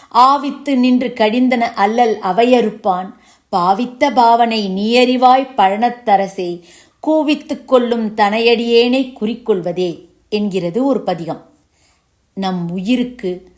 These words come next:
காவலனாய், ஐம்பொறிகளால் செய்யப்படும் வினைகளை அகற்றுபவருமாய், நம் வினைகளிலிருந்து நம்மை காப்பவருமாக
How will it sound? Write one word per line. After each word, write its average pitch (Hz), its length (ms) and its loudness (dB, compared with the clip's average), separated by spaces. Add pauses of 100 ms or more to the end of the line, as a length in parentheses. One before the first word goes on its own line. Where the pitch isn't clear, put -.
(360)
காவலனாய், 208 720 0 (520)
ஐம்பொறிகளால் 247 920 2
செய்யப்படும் 196 680 -6
வினைகளை 196 720 -4
அகற்றுபவருமாய், 180 1080 -4 (520)
நம் 233 340 2
வினைகளிலிருந்து 254 920 2
நம்மை 190 560 -6
காப்பவருமாக 220 1120 0